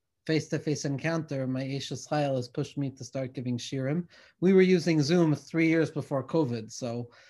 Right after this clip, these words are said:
Baruch Hashem, I have, uh, almost two hundred shiurim, different series on the inner world of addiction, anxiety,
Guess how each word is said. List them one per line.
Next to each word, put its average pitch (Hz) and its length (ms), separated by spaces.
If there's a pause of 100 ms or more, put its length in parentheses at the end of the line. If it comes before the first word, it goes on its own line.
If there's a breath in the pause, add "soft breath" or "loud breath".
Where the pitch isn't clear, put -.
(260 soft breath)
Baruch 170 180
Hashem, 160 320
I 151 80
have, 143 340
uh, 127 480
almost 156 380
two 196 120
hundred 170 320
shiurim, 160 520
different 165 320
series 156 560
on 131 120
the 131 80
inner 139 220
world 135 200
of 139 80
addiction, 156 640
anxiety, 143 880